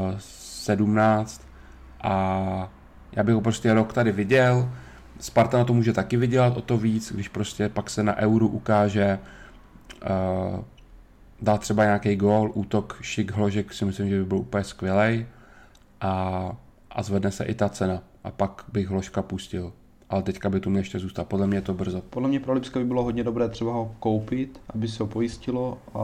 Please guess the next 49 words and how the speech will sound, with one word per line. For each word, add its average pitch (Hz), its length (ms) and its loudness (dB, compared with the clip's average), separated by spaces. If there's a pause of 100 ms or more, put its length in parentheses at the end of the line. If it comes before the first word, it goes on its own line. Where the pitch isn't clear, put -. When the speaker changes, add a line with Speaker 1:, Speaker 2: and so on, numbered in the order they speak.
(460)
Speaker 2:
nechat 110 240 -4
ho 113 60 -2
na 104 120 0
hostování 107 400 -2
třeba 107 200 -2
rok 104 160 -4
ve 104 60 -6
Spartě - 340 -6
ještě. 104 280 -8 (840)
To 110 60 -8
by 113 100 -2
dávalo 110 220 -2
podle 110 160 -2
mě 110 100 -2
logiku. 107 160 4
Speaker 1:
A - 20 10
nebo 107 260 6
tak. 98 340 0 (280)
Hm. 117 320 4 (680)
Nebo 104 200 -2
tak, 92 320 -4
no. 90 220 -8 (600)
Speaker 2:
Víš, 127 240 -4
kdyby 127 180 -2
ho 143 100 -2
už 139 140 -2
chtěli, 120 380 0
Speaker 1:
A- - 20 4
Speaker 2:
aby 113 140 -2
se 131 120 -6
ho 123 40 -6
fakt 127 120 -6
pojistili, 117 540 -2
protože 113 240 -6
potom 117 380 -2
Euru 113 160 -2
podle 117 260 -2
mě, 117 80 0
kdyby 117 200 0
zahrál, 113 420 0
tak, 107 180 -6 (540)
mm, 110 380 -2
by 98 80 0
tam 113 340 0 (200)
přišly 113 300 -2
ještě 110 200 0
další 104 320 -2
kluby. 117 440 0 (1300)
A 104 400 0